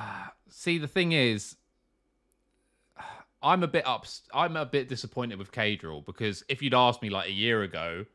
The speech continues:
and said, "This award's going to exist on your silly show, and who are you gonna pick for it, and you have to project into the future," I'd have thought probably Cadril, but I actually think he's regressed recently, unfortunately. I think he's just trying too hard to buy into what he thinks people want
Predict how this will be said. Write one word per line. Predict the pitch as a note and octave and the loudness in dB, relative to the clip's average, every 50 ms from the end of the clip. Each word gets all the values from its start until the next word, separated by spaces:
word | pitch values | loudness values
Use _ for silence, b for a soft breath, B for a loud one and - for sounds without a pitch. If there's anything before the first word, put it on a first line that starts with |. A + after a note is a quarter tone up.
| _ - | _ -16
and | - F#2+ | -14 -10
said, | - G2 F2 E2+ D#2 - | -8 -8 -8 -8 -4 -4
"This | C3 D3+ - | -4 -2 -2
award's | G2 D#2 E2 F2+ E2+ F2 F2+ - | -6 -10 -12 -12 -12 -12 -12 -10
going | - F#2+ F#2 F#2 F2 | -8 -6 -6 -6 -6
to | - | -8
exist | G#2 F#2+ F#2 G#2 A2+ B2 A#2+ - | -10 -8 -4 -4 -4 -4 -4 -6
on | A2 G2 F#2+ | -6 -6 -4
your | F#2 F#2 F2+ F#2 F#2 F2+ E2+ | -4 -4 -4 -4 -4 -6 -6
silly | - - G2+ G2 F#2+ F#2 | -8 -8 -6 -6 -6 -6
show, | - G#2+ G2 G#2 A#2 A2+ | -6 -4 -4 -2 -2 0
and | G2+ G2+ G2+ G2 | -2 -2 -2 -2
who | A2 A2+ | -2 -2
are | A2+ | -2
you | G#2+ G#2+ | -2 -2
gonna | G2+ G#2+ G#2 F#2+ | -2 -2 -2 -2
pick | - - A#2+ - - | -4 -6 -8 -10 -10
for | - F#2+ F#2+ | -8 -6 -4
it, | G#2 F#2+ | -4 -4
and | G#2+ | -4
you | G2+ F#2+ | -4 -4
have | G2+ - | -4 -4
to | - G2+ | -6 -8
project | - G#2+ - A#2 G#2+ - | -8 -4 -4 -4 -4 -2
into | G#2 G2+ F#2+ G2 | -6 -8 -6 -6
the | F#2+ F#2 | -8 -4
future," | - A#2 F2+ - - - D2+ E2 F2 b b b b - | -4 -4 -4 -4 -6 -6 -6 -6 -6 b b b b -6
I'd | A2 A2+ | -4 -2
have | A#2 G#2+ | -2 -2
thought | - - C#3 A#2+ - | 0 2 2 2 0
probably | - - - C3+ B2+ B2 A#2 G2 A2+ G#2+ G#2 G#2 - | -2 0 0 2 2 0 -2 -2 -2 -2 0 -2 -4
Cadril, | - - A2 G#2+ A2 A2 - F#2 E2+ | -6 -4 -2 0 0 0 -2 -4 -2
but | F2 G2 | 0 2
I | G#2 | 4
actually | A2 C3 A#2 - - A2 | 4 2 2 0 -4 -4
think | - G#2 F#2+ F2+ | -4 -4 -4 -4
he's | F#2 E2+ - | -6 -8 -8
regressed | E2 E2+ E2 F#2+ F#2 F2+ F2+ - - - | -10 -8 -4 -2 0 0 -2 -4 -8 -12
recently, | F2 E2 E2 D#2 - - C#2+ C2+ | -10 -10 -10 -10 -12 -14 -12 -10
unfortunately. | D#2 E2 G#2 - F#2+ F2+ F#2 - - F#2 E2+ D#2 F2+ G2+ b b b b b | -10 -10 -8 -10 -10 -10 -10 -12 -12 -10 -8 -8 -8 -10 b b b b b
I | - B2+ | -2 0
think | C#3+ F3 | 0 2
he's | G3 G#3+ F#3 | 2 2 0
just | D3 - - | 0 -4 -2
trying | - D3 C3 C#3+ C#3 C3+ B2+ | 0 2 4 4 4 4 2
too | - C3+ B2+ A2+ | 2 0 0 2
hard | A2 A#2+ A#2+ A#2 A2 - | 4 6 6 6 4 2
to | - A2 | -2 -6
buy | - - G#2 G#2 G#2+ G#2+ G2+ G2+ G2+ G2 F#2+ - _ _ _ _ - | -2 0 2 4 4 4 4 2 0 -2 -6 -8 _ _ _ _ -6
into | A2 A2 A2 G#2+ A#2 A2+ | -4 -4 -4 -4 -4 -2
what | G#2 G#2+ G#2+ G#2+ - - _ _ | 2 2 2 2 0 -4 _ _
he | - - B2+ A#2 | -8 -6 -4 -4
thinks | G#2+ - B2 A2+ G#2+ G#2 F2+ - | -4 -2 -2 -2 -2 -2 -6 -12
people | - - - A2+ G2+ F#2+ - G2 F2 | -10 -8 -6 -6 -4 -6 -6 -8 -6
want | F2+ F2+ F#2+ F#2+ G2 A2+ - | -2 -2 -2 -2 -2 -4 -8